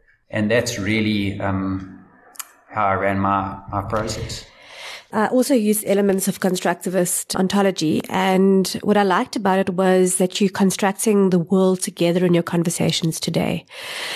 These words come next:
Speaker 2: And it's all around, you know, you, you building the future together. And I think that was what drew me towards, um, taking a constructivist stance. So once you did all of your research and interviewed all these people and came up with your themes,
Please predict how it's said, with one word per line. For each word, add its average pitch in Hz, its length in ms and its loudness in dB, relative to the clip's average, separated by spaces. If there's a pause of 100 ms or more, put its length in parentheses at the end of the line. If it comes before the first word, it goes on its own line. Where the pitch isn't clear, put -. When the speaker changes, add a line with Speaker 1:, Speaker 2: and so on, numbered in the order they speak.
(240)
Speaker 2:
And 196 120 2
it's 196 140 0
all 202 180 4
around, 185 640 2
you 190 120 -2
know, 175 420 4
you, 190 300 2
you 185 260 4
building 202 380 2
the 185 60 -2
future 185 300 0
together. 175 760 0
And 185 140 2
I 180 60 4
think 190 220 2
that 175 200 -2
was 175 180 0
what 170 180 0
drew 180 160 2
me 180 120 4
towards, 170 760 2
um, 175 220 0
taking 185 280 0
a 175 60 2
constructivist 170 880 -2
stance. - 680 -2 (760)
So - 160 0
once 240 300 2
you 311 100 4
did 220 220 4
all 208 180 2
of 208 100 2
your 185 640 4
research 190 600 2
and 170 140 0
interviewed 196 400 2
all 185 120 2
these 185 180 2
people 180 280 2
and 170 160 2
came 185 160 4
up 185 100 2
with - 140 -2
your 180 100 4
themes, 175 800 2